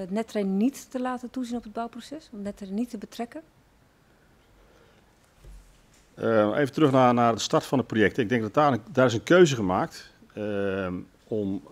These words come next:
Speaker 2: om een turnkey project, dus aan, aan de markt over te
Speaker 1: Mhm.
Speaker 2: laten.
Speaker 1: Ja.
Speaker 2: Dat was behoorlijk nieuw op dat moment. Ik moet zeggen, ik ben er niet bij geweest, want, eh, dan had ik een andere rol. Maar het was wel een hele andere manier van benaderen. De veronderstelling dat de markt dat kan.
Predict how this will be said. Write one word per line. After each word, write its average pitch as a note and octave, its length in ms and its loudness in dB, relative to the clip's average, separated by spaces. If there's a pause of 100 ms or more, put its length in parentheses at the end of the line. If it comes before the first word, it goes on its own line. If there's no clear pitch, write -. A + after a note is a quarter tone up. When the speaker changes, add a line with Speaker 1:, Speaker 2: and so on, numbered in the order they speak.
(100)
Speaker 2:
om A2+ 120 -4
een G#2 100 -6
turnkey D3+ 420 2
project, G2 320 -2
dus G2+ 140 -6
aan, A2+ 320 -2
aan B2 140 0
de A#2+ 60 0
markt C3+ 340 2
over B2+ 240 -2
te G3 60 -4
Speaker 1:
Mhm. F#3+ 100 -2
Speaker 2:
laten. D#3+ 240 -8 (280)
Speaker 1:
Ja. F3 120 -12
Speaker 2:
Dat D3 180 2
was - 360 -6 (260)
behoorlijk C#3+ 440 4
nieuw C#3+ 100 4
op F#2+ 60 -4
dat F2+ 120 -2
moment. E2+ 240 -10
Ik - 80 -20
moet G#2+ 100 -8
zeggen, C3 80 -2
ik A2+ 60 -2
ben B2+ 100 4
er A#2 60 2
niet A2 180 2
bij B2+ 100 4
geweest, C#3 280 -2
want, G#2 240 -6
eh, G2+ 60 -2 (760)
dan G2 100 -8
had G2+ 80 -4
ik F#2 80 -6
een A#2 60 -6
andere G2 220 0
rol. B2+ 200 -4 (440)
Maar A#2 120 4
het B2 100 0
was C#3 140 4
wel D3+ 100 4
een C#3 80 2
hele F3 240 4
andere E3+ 260 2
manier D3+ 240 4
van C3 140 -2
benaderen. G#2+ 460 -2 (880)
De - 80 -14
veronderstelling C3+ 560 2
dat C3+ 100 2
de A#2+ 80 0
markt B2+ 280 0
dat - 140 -8
kan. F#2 220 -2